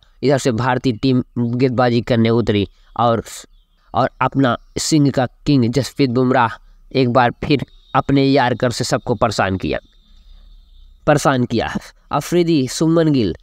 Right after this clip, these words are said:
अब शाहिन शाह अफरीदी ने शुभमन गिल को आउट किया था, वो भी दस सितंबर को। रोहित शर्मा ने फत-, रोहित शर्मा को फताब खान ने आउट किया था दस सितंबर को। अर्थात ग्यारह सितंबर को भारतीय टीम का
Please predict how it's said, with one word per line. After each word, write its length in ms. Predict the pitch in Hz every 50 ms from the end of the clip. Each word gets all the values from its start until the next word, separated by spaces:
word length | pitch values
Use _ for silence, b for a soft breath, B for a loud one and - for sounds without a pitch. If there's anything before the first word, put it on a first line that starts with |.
| _ _ _ - - -
अब 100 | - 151
शाहिन 340 | - - - 147 160 175 175
शाह 120 | 151 165 160
अफरीदी 300 | 156 - 170 165 156 160
ने 100 | 165 160
शुभमन 400 | - 156 143 143 147 143 135 127
गिल 120 | 139 139
को 120 | 127 151
आउट 140 | 147 147 143
किया 220 | - - 151 151 143
था, 180 | 135 170 151 - -
वो 100 | 147 151
भी 100 | 151 147
दस 160 | 135 151 -
सितंबर 420 | - - - 123 110 110 107 101
को। 160 | - 107 104 110
रोहित 180 | 123 143 151
शर्मा 240 | - 156 139 143 143
ने 80 | 139 143
फत-, 460 | - 139 131 - _ _ - - -
रोहित 140 | 147 151 -
शर्मा 260 | - 143 135 139 139
को 100 | 135 139
फताब 340 | - - 131 123 120 120 - -
खान 180 | - 127 113
ने 80 | 127 131
आउट 120 | 135 131
किया 180 | 135 - 143 135
था 120 | - 156
दस 200 | 135 127 123 110
सितंबर 400 | - - 107 - 98 98 95 92
को। 180 | 90 - 92 - b b b b b
अर्थात 320 | - 147 - 175 160 151 160
ग्यारह 240 | 143 127 131 131
सितंबर 380 | 139 - 131 139 131 131 131 139
को 140 | 123 139 139
भारतीय 460 | 117 107 110 117 117 120 117 - 127
टीम 240 | - - 135 127 123
का 120 | - 127